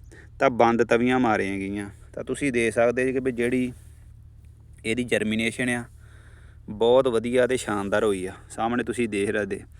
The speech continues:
ਹੋ ਸਕਦਾ ਵੀਡੀਓ 'ਚ ਥੋੜ੍ਹਾ ਜਿਹਾ ਕਲੀਅਰ ਘੱਟ ਹੁੰਦਾ ਹੋਵੇ, ਪਰ ਜਿਹੜਾ ਅੱਖੀ ਦੇਖੀ ਚੀਜ਼ ਉਹ ਬਹੁਤ,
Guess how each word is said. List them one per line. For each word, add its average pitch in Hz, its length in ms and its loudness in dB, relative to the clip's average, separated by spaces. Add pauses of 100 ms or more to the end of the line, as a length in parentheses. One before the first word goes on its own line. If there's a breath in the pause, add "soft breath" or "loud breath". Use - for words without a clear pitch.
(180 loud breath)
ਹੋ 123 100 2
ਸਕਦਾ 131 220 6
ਵੀਡੀਓ 131 340 6
'ਚ 123 80 0
ਥੋੜ੍ਹਾ 120 200 2
ਜਿਹਾ 123 120 4
ਕਲੀਅਰ 117 420 0
ਘੱਟ 113 180 4
ਹੁੰਦਾ 107 220 0
ਹੋਵੇ, 104 100 -4
ਪਰ 120 260 2 (340)
ਜਿਹੜਾ 120 200 0
ਅੱਖੀ - 240 -6
ਦੇਖੀ 117 280 -4
ਚੀਜ਼ 120 200 -2
ਉਹ 123 120 2
ਬਹੁਤ, 110 280 -2